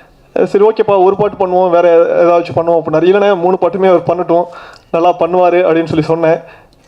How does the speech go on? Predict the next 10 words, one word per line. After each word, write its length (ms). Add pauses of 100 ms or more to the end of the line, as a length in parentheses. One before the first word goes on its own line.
"சரி, 220
ஓகே, 240 (220)
பா-, 220
எழுதட்டும், 400
பார்ப்போம்" 340
அப்படின்னாங்க. 280
அது 100
மாதிரி 320
எந்த 280
கரெக்ஷனுமே 800